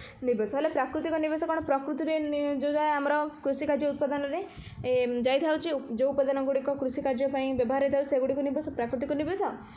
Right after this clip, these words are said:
ଆଉ ମନୁଷ୍ୟ ଯୋଉଗୁଡ଼ିକୁ ବ୍ୟବହାର କରୁଛି କୃଷି କାର୍ଯ୍ୟ ଉପାଦାନରେ, ସେଗୁଡ଼ିକୁ ମାନବୀୟ ନିବେଶ ବୋଲି କୁହାହଉଛି।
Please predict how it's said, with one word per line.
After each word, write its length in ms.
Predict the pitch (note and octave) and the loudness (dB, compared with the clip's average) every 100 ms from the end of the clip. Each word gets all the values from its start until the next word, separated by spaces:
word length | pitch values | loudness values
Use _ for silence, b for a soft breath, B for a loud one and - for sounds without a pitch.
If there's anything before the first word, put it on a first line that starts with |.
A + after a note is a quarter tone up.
| B | B
ଆଉ 80 | - | -4
ମନୁଷ୍ୟ 460 | B3+ C4 D4+ F4+ F#4+ | 0 2 0 2 2
ଯୋଉଗୁଡ଼ିକୁ 380 | F4 E4+ D#4+ D#4 | 2 0 0 2
ବ୍ୟବହାର 320 | C#4 D4+ D4+ | 2 2 2
କରୁଛି 240 | D4 D4 C#4+ - | 0 -2 -6 -8
କୃଷି 240 | - C4+ C#4+ | -6 -4 0
କାର୍ଯ୍ୟ 220 | C#4 B3+ | 0 2
ଉପାଦାନରେ, 440 | C4+ B3 A#3+ A#3+ | 2 2 2 0
ସେଗୁଡ଼ିକୁ 400 | F4 D4+ B3 B3 | -2 0 0 0
ମାନବୀୟ 360 | D#4+ B3+ A#3 A3+ | 0 0 0 0
ନିବେଶ 220 | A3 G#3+ A#3+ | 0 -2 -4
ବୋଲି 160 | A3+ | -4
କୁହାହଉଛି। 400 | D4+ A#3+ G3+ G#3 | -2 0 0 -2